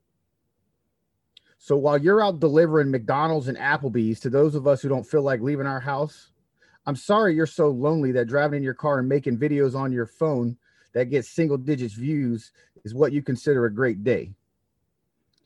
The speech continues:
I go out and try and be good to everybody that I know,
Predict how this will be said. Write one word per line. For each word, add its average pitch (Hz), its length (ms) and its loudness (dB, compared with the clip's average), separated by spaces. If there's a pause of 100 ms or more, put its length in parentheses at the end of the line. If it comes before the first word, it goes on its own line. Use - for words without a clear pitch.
(340)
I 180 140 2
go 147 200 4
out 143 140 2
and 127 100 -4
try 147 220 0
and 135 80 -4
be 139 140 -2
good 135 300 -2
to 131 120 2
everybody 156 440 4
that 151 120 4
I 151 120 2
know, 127 420 2